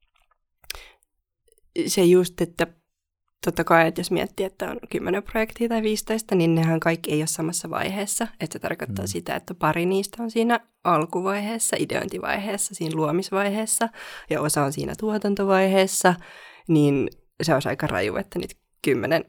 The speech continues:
Speaker 1: uutta ilmettä pitäisi tehdä samana päivänä. Ei, ethän se pysty niinku pomppii sillä lailla, mutta niin, että kyllä ne, kyllä ne saa sitten <laughs> järjestettyä, mutta totta kai vähemmän projekteja olisi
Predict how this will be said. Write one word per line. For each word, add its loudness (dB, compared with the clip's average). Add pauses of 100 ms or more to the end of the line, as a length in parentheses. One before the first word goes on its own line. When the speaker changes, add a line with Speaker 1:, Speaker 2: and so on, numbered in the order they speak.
(120)
Speaker 1:
uutta 0
ilmettä 0
pitäisi -8
tehdä 2
samana 6
päivänä. 8 (100)
Ei, 10
ethän 6
se 0
pysty -6 (140)
niinku -2 (260)
pomppii 2
sillä -4
lailla, 0 (540)
mutta 0 (520)
niin, 0
että -10
kyllä -2 (100)
ne, -4 (260)
kyllä 0
ne 2
saa 0
sitten -10 (360)
<laughs> -10
järjestettyä, -2
mutta -6 (100)
totta -14
kai -2
vähemmän -6
projekteja -8
olisi -10